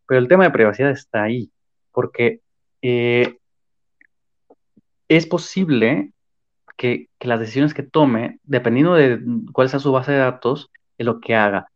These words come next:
Porque a veces muchos, muchos, eh, opciones te dicen, "No, es que, eh,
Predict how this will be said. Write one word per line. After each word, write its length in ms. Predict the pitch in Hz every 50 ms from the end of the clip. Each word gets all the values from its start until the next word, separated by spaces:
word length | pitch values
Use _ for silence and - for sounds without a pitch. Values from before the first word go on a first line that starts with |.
| _ _
Porque 360 | - 135 135 143 139 127 -
a 120 | - 131 135
veces 420 | 151 151 165 165 160 - - - -
muchos, 600 | 147 143 139 139 - 156 147 147 147 - - -
muchos, 440 | 127 131 123 127 - 143 135 131 - 120 113 117 -
eh, 400 | 113 113 110 107 107 107 101 101 104 104 98 92 - - _ _ _ _ _ _ _ _ _ _ _ _ _ _ _ _ _ _ _ _ _ _ _ _
opciones 760 | - 123 - - - - 165 147 127 113 113 120 123 - - -
te 100 | - 120
dicen, 340 | 120 120 117 - 123 120 117
"No, 180 | 135 151 151 -
es 100 | 175 -
que, 80 | - 147
eh, 120 | - _